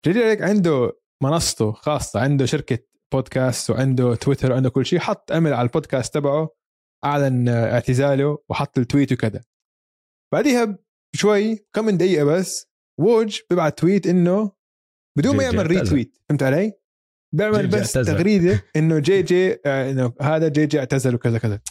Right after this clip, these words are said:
Speaker 1: فأنا إنه، آه، يعني غريبة هاي شوي، ها؟ إنه هيك كأنه، كأنه خبر منه يعني، فهمت علي؟ <laughs> يعني كأنه، <laughs> إنه هو جاب الخبر. طب ما الشاب عنده تويتر وعنده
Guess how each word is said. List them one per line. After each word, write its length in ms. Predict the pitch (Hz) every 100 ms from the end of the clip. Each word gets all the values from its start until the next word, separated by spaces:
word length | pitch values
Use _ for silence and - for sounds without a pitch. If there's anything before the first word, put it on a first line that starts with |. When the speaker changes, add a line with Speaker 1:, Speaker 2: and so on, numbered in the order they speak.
| _ _ _ _ _ _ _ _ -
Speaker 1:
فأنا 300 | - 339 302
إنه، 180 | 277 247
آه، 320 | 214 196 151 - _ -
يعني 500 | 170 160 156 143 127 _ _ -
غريبة 420 | 190 349 302 185 165
هاي 100 | 139
شوي، 280 | 147 127
ها؟ 200 | 135 233 - _ _ _ _ _ -
إنه 120 | 147 175
هيك 100 | 202
كأنه، 220 | 196 170
كأنه 220 | 214 208
خبر 260 | 214 208 170
منه 260 | 175 131
يعني، 280 | 104 104 - _ -
فهمت 160 | 135 123
علي؟ 240 | 139 175
<laughs> 360 | - - - 147
يعني 160 | 143 165 -
كأنه، 240 | 202 196 - 254 - 240
<laughs> 280 | 226 - 254
إنه 140 | 160
هو 160 | 214 208
جاب 280 | 190 196 180
الخبر. 340 | 175 151 123 - - -
طب 140 | 214
ما 120 | 240
الشاب 340 | 220 277 262 214
عنده 280 | 220 220 165
تويتر 320 | 160 165 147
وعنده 480 | 131 160 147 127